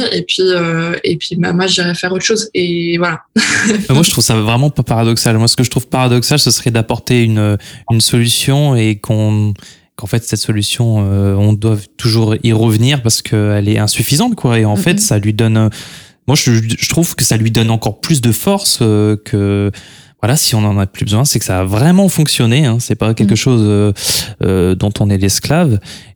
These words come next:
Speaker 2: Et, euh, moi, je pense que aussi la manière de renouveler, oui, c'est l'élargissement de la gamme, mais de toute manière, des femmes, il y en aura, il y en a toujours, il y en aura toujours des nouvelles aussi.
Speaker 3: Mhm.
Speaker 2: Donc, euh, si c'est une marque qui est vouée à,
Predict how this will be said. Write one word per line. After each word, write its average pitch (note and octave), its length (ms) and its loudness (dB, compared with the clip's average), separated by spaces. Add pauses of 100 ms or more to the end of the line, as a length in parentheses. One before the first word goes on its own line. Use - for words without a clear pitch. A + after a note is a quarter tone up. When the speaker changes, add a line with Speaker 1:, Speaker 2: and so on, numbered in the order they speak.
Speaker 2:
Et, G#2 200 2
euh, G2 240 2
moi, G#2+ 140 2
je A#2 100 -4
pense - 160 -2
que - 100 -2
aussi - 200 -2
la G#2+ 100 2
manière G#2+ 320 2
de G#2+ 60 2
renouveler, G#2+ 360 2
oui, A#2+ 180 2
c'est - 160 0
l'élargissement G#2+ 680 0
de F#2+ 60 -2
la G2+ 100 0
gamme, E3 240 2
mais G#2+ 180 2
de G#2 100 0
toute - 220 -8
manière, B2+ 360 2
des G#2+ 100 2
femmes, C3+ 240 0
il A2 120 2
y G#2+ 60 2
en G#2+ 80 2
aura, - 300 -4
il A2+ 100 2
y A2+ 60 2
en A2+ 100 2
a A#2 80 2
toujours, C3+ 420 2
il B2+ 120 4
y - 20 2
en A#2 80 2
aura A#2 160 2
toujours C3 400 2
des A#2 100 2
nouvelles B2 320 2
aussi. B2+ 300 2
Speaker 3:
Mhm. G#2+ 100 4
Speaker 2:
Donc, G2 200 2
euh, G#2+ 80 2
si - 400 -2
c'est C3+ 160 2
une C3 100 2
marque D3 240 0
qui A#2+ 160 2
est A#2 60 4
vouée C3 380 4
à, G#2 280 2